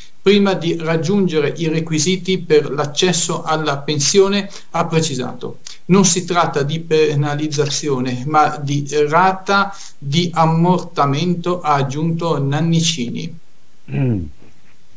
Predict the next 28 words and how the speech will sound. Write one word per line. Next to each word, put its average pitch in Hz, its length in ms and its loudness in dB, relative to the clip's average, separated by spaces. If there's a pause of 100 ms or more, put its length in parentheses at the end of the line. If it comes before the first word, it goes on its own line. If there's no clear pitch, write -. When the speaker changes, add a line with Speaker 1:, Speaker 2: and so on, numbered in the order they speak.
(140)
Speaker 1:
Queste 185 240 2
sono 165 240 -2
cose, 196 640 2
cari 165 240 0
signori, 175 420 0
che 147 140 0
hanno 160 420 0
davvero 139 560 0
dell'incredibile. 156 920 -2 (600)
Dunque, 190 760 2 (420)
è 185 120 2
da 185 140 2
chiedersi 214 400 2
come 170 160 0
mai 180 260 4
l'inps 185 360 0
non 160 260 -2
ha 156 120 0
più 190 380 0 (500)
i 165 100 -4
soldi 185 460 2
per 170 280 0
pagare 170 760 2 (260)
la 151 120 0
gente 190 320 2
che 180 140 -2
ha 160 180 2
lavorato 185 800 0